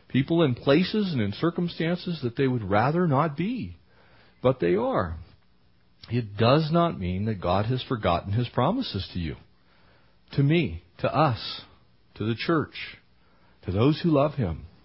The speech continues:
God is faithful, even when we are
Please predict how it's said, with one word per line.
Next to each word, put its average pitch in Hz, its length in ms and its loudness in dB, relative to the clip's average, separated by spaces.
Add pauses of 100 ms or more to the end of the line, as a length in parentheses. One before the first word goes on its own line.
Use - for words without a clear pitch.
(120)
God 110 200 -2
is 131 120 -8 (120)
faithful, 165 560 0 (720)
even 123 340 0
when 110 140 2
we 131 140 2
are 123 100 0